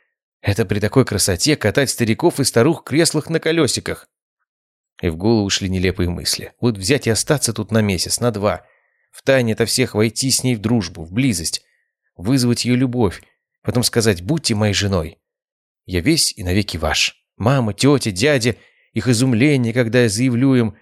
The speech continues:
о нашей любви и нашем решении соединить наши жизни, их негодование, потом уговоры, крики, слезы, проклятия, лишение наследства, все для меня ничто ради вас. Сбегая с лестницы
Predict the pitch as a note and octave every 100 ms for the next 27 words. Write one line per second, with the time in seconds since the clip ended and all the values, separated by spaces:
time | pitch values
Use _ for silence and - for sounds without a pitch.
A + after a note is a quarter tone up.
0 | _ - B2 B2 - B2 A2 G2+ C3 A2+
1 | G#2+ A#2 - A2 B2 - B2+ A2 G#2 B2
2 | A2+ A#2+ A#2 A#2 A2+ A#2 G2 B2 G#2 G2+
3 | - _ - A2+ G2 F2+ E2+ D#2 F2+ C#3+
4 | G#2+ - A#2 A2 G2+ F2+ A2 D#3 G2 -
5 | A#2+ D3 - - A2+ D#3+ A#2+ A#2 C3 -
6 | D3 E3+ - C#3 C3+ D#3 D3+ D#3 - F#3+
7 | F#3+ - D#3+ - - - - - G3+ E3
8 | D3+ D3+ D3 C#3+ C3 A#2+ - - A2 F2
9 | D#2+ D#2 C2+ - - _ _ _ _ _
10 | _ _ _ F#2 F2+ G2+ G#2+ - A2+ G#2+
11 | G2+ - G2+